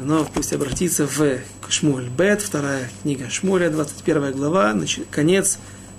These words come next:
начиная с пятнадцатого стиха. И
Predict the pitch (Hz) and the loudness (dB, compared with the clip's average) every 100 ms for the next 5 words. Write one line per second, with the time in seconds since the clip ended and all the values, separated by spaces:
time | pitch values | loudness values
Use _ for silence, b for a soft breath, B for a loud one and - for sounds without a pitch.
0 | - - - - - - - 165 185 185 | -18 -18 -20 -20 -20 -20 -8 -4 0 0
1 | - 156 156 147 - 139 - - - 143 | 0 0 0 0 -2 -2 -2 -2 -2 -2
2 | 110 - - - B B B B - - | -4 -8 -18 -18 B B B B -20 -6
3 | - 151 147 143 143 151 151 | 0 4 4 4 4 2 0